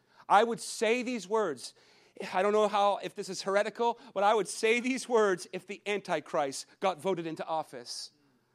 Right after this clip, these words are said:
'Cause I believe in the sovereignty of God. I'm not shaken. I'm not moved. Why? 'Cause my trust, my hope, my security does not come from politics. They have let me down the thirty-seven years of my whole i-,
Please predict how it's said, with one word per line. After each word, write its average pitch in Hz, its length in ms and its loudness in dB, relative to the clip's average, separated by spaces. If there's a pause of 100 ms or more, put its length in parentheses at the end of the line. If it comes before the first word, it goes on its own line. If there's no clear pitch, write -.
(1500)
'Cause 180 160 -4
I 233 160 10
believe 196 460 -2
in 190 80 -4
the 185 40 -6
sovereignty 196 600 2
of 151 120 -6
God. 202 280 4
I'm 208 120 2
not 233 180 -2
shaken. 233 520 2
I'm 208 80 2
not 214 200 -2
moved. 208 380 -2
Why? 214 300 4
'Cause 180 180 -8
my 208 180 -2
trust, 233 500 2 (200)
my 190 160 4
hope, 233 320 4
my 196 140 2
security 233 720 -4 (220)
does 175 160 -4
not 214 320 2
come 214 180 -2
from 196 180 -8
politics. 196 640 0 (180)
They 214 100 2
have 208 140 2
let 226 180 4
me 220 80 -2
down 214 380 6 (180)
the 190 100 -4
thirty-seven 233 760 2
years 208 340 2
of 175 140 -4
my 185 140 4
whole 247 500 8
i-, 202 100 0